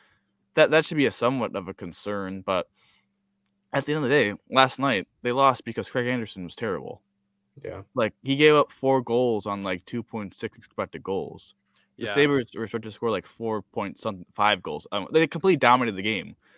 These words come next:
Speaker 1: They lost because one goalie got saves. You know, they didn't, I mean, granted, for to be honest, Casey Mittelstadt was a pretty, pretty big goal scorer last night for the <laughs> Chicago Blackhawks.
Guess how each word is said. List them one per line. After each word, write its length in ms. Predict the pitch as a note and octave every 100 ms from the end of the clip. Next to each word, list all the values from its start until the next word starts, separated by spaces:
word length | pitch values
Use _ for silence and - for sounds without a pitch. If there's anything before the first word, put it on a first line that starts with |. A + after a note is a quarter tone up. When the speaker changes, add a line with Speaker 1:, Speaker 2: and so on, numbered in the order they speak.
| -
Speaker 1:
They 80 | C3
lost 340 | C#3 D3 -
because 480 | B2+ A#2+ A2+ G2+ G2+
one 280 | G#2 A#2+ B2
goalie 240 | A#2 A2+
got 180 | G#2+ F#2
saves. 480 | - G#2 G2 F#2 - _ _ _ _
You 120 | A#2+
know, 60 | G#2+
they 60 | G2+
didn't, 120 | F2+
I 60 |
mean, 240 | G#2+ G2 -
granted, 340 | - A2 G2+ - _ _ _ _ _ _ _
for 140 | - G2
to 40 |
be 120 | F2+
honest, 260 | G2+ G2 -
Casey 240 | G#2 F#2+
Mittelstadt 520 | G#2 G2+ - F#2 F2+ - _ _ -
was 160 | F#2+
a 40 | F#2
pretty, 200 | G2 -
pretty 220 | - G#2
big 140 | F#2+
goal 180 | F2+ F#2+
scorer 280 | - G#2 F#2
last 280 | F#2+ F#2 -
night 180 | G2 -
for 100 | F2+
the 80 | E2+
<laughs> 60 |
Chicago 320 | - G#2+ F#2
Blackhawks. 760 | F#2+ A2+ - - F2+ - - -